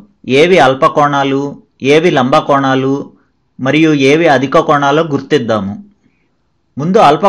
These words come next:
కోణాలను గుర్తిద్దాము. అల్ప కోణాలంటే అక్యూట్ యాంగిల్స్. అందులో తీటా విలువ ఎలా ఉంటుంది? సున్నా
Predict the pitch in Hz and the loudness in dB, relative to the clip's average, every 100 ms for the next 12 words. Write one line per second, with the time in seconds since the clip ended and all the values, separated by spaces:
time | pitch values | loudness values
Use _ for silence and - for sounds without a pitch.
0 | 190 180 175 165 160 139 135 139 117 110 | 0 0 2 0 -2 -2 -4 -4 -4 -4
1 | 101 101 - _ _ _ _ _ _ _ | -6 -8 -14 _ _ _ _ _ _ _
2 | _ _ _ _ _ _ - 123 160 202 | _ _ _ _ _ _ -4 -2 0 0
3 | 196 202 202 196 190 208 262 285 _ _ | 0 0 2 0 0 -2 -4 -6 _ _
4 | 135 139 190 185 156 131 110 107 - _ | -4 0 2 2 2 0 -2 -6 -18 _
5 | _ _ _ _ _ _ - 143 180 208 | _ _ _ _ _ _ -10 -4 0 0
6 | 208 175 202 196 190 180 175 180 175 175 | 2 2 2 2 2 2 2 0 -2 -6
7 | 165 170 170 170 175 _ _ _ _ _ | -4 -2 -2 -4 -10 _ _ _ _ _
8 | _ - - 156 | _ -10 -6 -2